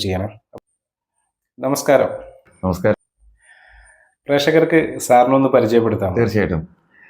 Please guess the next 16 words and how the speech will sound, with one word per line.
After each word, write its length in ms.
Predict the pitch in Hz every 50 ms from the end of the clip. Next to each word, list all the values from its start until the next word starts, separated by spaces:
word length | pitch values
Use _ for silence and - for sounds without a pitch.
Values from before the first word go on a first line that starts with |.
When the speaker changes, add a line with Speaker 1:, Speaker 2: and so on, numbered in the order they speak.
| _ _ _ _ _ -
Speaker 2:
എൻ്റെ 200 | 107 107 107 120
പേര് 260 | 117 120 120 117 120 123 - - -
ഡോക്ടർ 280 | 101 104 101 - - 107
ഷെഫി 300 | 104 - 107 107 110 113
താഷ്കന്റ്, 560 | 110 110 101 95 90 - 104 98 95 90 101 - - - _ _
പ്രകൃതി 380 | - - 92 95 104 104 110 113 110 -
ആയുർവേദ 360 | - 101 101 101 104 104 101 101
ഹോസ്പിറ്റലിൻ്റെ 480 | 98 92 - - 98 101 98 95 107 107 - - _
ചീഫ് 220 | - 98 98 98 101
ഫിസിഷ്യനും 540 | 98 87 - 98 98 - 98 92 98 107 107 - _ -
എം 120 | 90 95 95
ഡിയും 200 | 98 104 98 85
ആണ്. 140 | 82 80 - - - - _ _ _ _ _ _ _ _ _ _ _ _ _ _ _ _ _ _ _ _ _ _ _ _ _ _
Speaker 1:
കേരളത്തിൽ 480 | 147 147 151 160 160 165 165 165 170 170 170 - -
എവിടൊക്കെയാണ് 680 | 151 135 131 127 135 143 139 139 143 139 131 127 123 123 113 107 - - - -
സാറിൻ്റെ 520 | - - 113 110 110 110 113 113 113 117